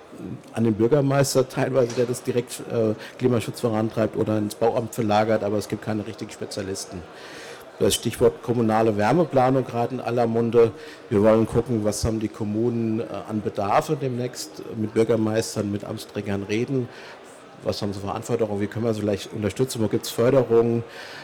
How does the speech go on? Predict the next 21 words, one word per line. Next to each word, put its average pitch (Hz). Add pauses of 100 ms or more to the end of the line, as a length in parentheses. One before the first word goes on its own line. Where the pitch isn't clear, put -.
(140)
Wie 113
kommen 113
sie 110
an 107
Expertise 117
heran? 107
Da 104
gibt's 101
die, 110
unsere 104
Partner, 107
die 104
Landesenergieagentur 110
Hessen, 139 (420)
die -
auch 101
morgen 117
mit 120
am 113
Stand 113
sind, 113